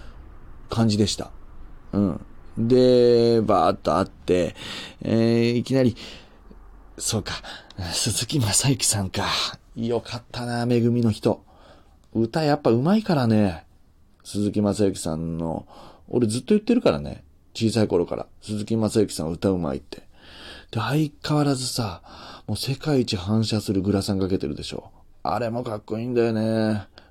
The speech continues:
マジで鏡いらないんだよ。あの人の周りいる人。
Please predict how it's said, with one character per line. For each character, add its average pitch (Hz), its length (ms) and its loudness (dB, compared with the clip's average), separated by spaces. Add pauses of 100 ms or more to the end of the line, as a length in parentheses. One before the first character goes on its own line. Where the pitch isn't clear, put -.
マ 139 180 -2
ジ 156 160 0
で 131 100 4
鏡 117 400 4
い 107 40 4
ら 107 100 4
な 110 120 2
い 107 60 2
ん 104 60 2
だ 90 80 2
よ。 78 320 0
あ - 120 -4
の 104 120 2
人 95 160 -4
の 90 60 -2
周 85 260 0
り 87 120 0
い - 20 -2
る 87 80 -6
人。 - 340 -4